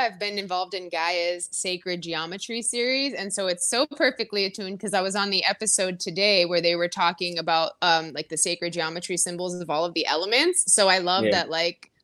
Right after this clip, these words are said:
Speaker 1: I got that education, and now we're coming into, like, this creation space that you've created for us.
Speaker 2: Yeah, I'm excited. And so, yeah, we're t-, I, I got something I wanna share with you once we're off about,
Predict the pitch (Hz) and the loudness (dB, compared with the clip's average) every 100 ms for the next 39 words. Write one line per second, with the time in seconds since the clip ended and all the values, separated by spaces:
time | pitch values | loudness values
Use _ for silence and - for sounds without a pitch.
0 | _ 170 180 170 165 160 160 190 180 202 | _ 0 2 2 2 2 2 -2 -2 -4
1 | 202 202 233 233 240 247 - 175 165 165 | -2 -4 -2 -4 -4 -8 -8 -6 -4 -4
2 | 165 165 180 160 156 151 175 160 151 151 | -4 -6 -6 -6 -6 -6 -4 0 0 0
3 | - _ _ _ - 175 165 - - - | -6 _ _ _ -4 -2 0 0 -2 -2
4 | 165 165 170 170 - 165 185 - - 170 | 0 0 -2 -6 -4 -4 -2 -2 0 -2
5 | 175 180 - - - 196 170 165 170 185 | -2 -4 -12 -18 -2 4 6 6 4 4
6 | 170 - 247 - - - - _ _ - | 2 2 -4 -12 -18 -20 -20 _ _ -20
7 | - - - 143 123 107 120 131 123 120 | -20 -14 6 10 10 10 4 2 2 4
8 | 120 117 117 120 117 127 120 120 104 127 | 4 4 4 2 2 0 4 4 6 4
9 | 127 151 117 123 110 117 117 120 120 127 | 4 -2 0 2 2 0 0 -2 0 -2
10 | 127 120 117 117 113 104 117 113 110 110 | -2 -6 -2 -2 -4 -4 0 0 0 -2
11 | 104 101 101 101 101 95 - 98 95 92 | -6 -4 -6 -6 -6 -6 -2 -2 0 -4
12 | - - - 101 101 98 95 | -10 -20 -16 -6 -4 -2 -4